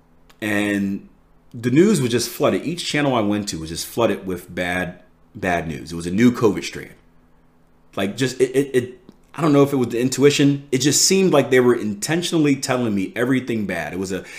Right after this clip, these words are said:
maybe 'cause it was, I, I, it was a happy time. Everyone was happy. The world seemed to be, like, getting better. And they just kept flooding us with bad news, right? Markets were good. Everyone was making money, right?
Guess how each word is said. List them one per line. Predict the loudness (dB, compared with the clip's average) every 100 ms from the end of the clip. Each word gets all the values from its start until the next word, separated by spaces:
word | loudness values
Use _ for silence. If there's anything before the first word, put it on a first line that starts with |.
| -16 -16 -8
maybe | 0 4 4
'cause | 4 2
it |
was, | 0
I, | 0 -4
I, | -4 -6
it | -6 -8
was | -8
a | -8
happy | -4 -2 -2
time. | 0 0 2 2
Everyone | 2 0 0
was | -2
happy. | -4 -2 -2
The | -2
world | 2 2 2
seemed | 0 0
to |
be, | 2 2
like, | 2 0 -4 -8
getting | -4 -2 -2
better. | 2 4 2 0 -16 -20 -8
And | 0
they | 0
just | 0 -2 -6
kept | -10 -10
flooding | -10 -2 2 4 2
us | 0
with | -2 -4
bad | -4 -2 -2 -2
news, | -2 -4
right? | -8
Markets | 0 0 2 -2
were | 0
good. | 4 4
Everyone | 4 2 2
was | 0
making | 0 0 -2
money, | 0 0
right? | 2 0 -2